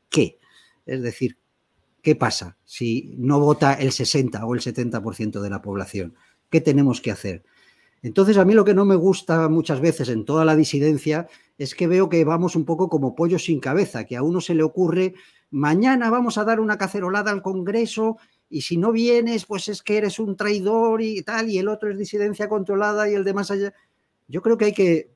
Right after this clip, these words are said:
pararse un poco de hacer acciones que al final acaban en la impotencia porque no sirven para nada, porque van cuatro gatos, porque no tal, porque si montas una manifestación, incluso aunque sea grande,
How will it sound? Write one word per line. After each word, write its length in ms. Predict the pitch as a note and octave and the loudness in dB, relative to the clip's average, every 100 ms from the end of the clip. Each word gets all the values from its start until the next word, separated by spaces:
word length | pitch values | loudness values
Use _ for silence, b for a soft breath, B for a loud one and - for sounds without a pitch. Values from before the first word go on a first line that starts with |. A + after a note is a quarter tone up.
| _ | _
pararse 380 | C#3 F3 - | -2 -2 -2
un 120 | G3 D3 | -4 -2
poco 320 | E3+ E3+ D#3+ | -4 -2 -2
de 220 | D3 C#3 | -2 -2
hacer 340 | C3+ D#3 D3+ - | -4 -4 -6 -6
acciones 680 | C3 - D#3+ E3+ E3 C#3+ - | -8 -6 0 2 4 0 -2
que 280 | - B2+ - | -6 -6 -6
al 160 | A#2+ | -10
final 280 | - B2 F3+ | -6 -4 -2
acaban 340 | D#3+ E3 D#3 | 0 -2 -2
en 100 | C#3 | -2
la 60 | B2+ | -2
impotencia 600 | A#2 A2 - E3 D3 A#2+ | -4 -8 -4 -2 -2 -8
porque 400 | G#2+ G#2 G2+ - - | -10 -10 -10 -10 -10
no 160 | B2 | -10
sirven 260 | D3 D3 A#2 | -6 -4 -4
para 160 | A2 | -6
nada, 260 | A2 F3+ E3+ | -4 0 0
porque 240 | C3+ G#2+ | -2 -8
van 240 | G2+ A#2+ A2 b b b | -6 -6 -6 b b b
cuatro 320 | C3 C3 C3 | -4 -2 0
gatos, 480 | D#3 A#3 G#3 G#3 - | 2 2 2 0 0
porque 260 | C#3 B2 | -8 -6
no 160 | A#2+ C3+ | -6 -4
tal, 220 | C#3 G3+ | -4 -4
porque 380 | G#3+ A#2+ B2 B2 b b | -4 -6 -4 -6 b b
si 280 | - - B2+ | -10 -2 0
montas 360 | C#3+ E3 D3 | 2 0 0
una 140 | D#3+ D#3 | 2 2
manifestación, 420 | D3+ C3+ C#3 F3 | 2 0 0 0
incluso 360 | D#3 D#3+ C#3 D3 | 2 0 -2 -6
aunque 180 | C#3 | -6
sea 180 | D#3 E3+ | -4 -2
grande, 440 | D#3+ E3+ E3 D3 | 0 2 2 2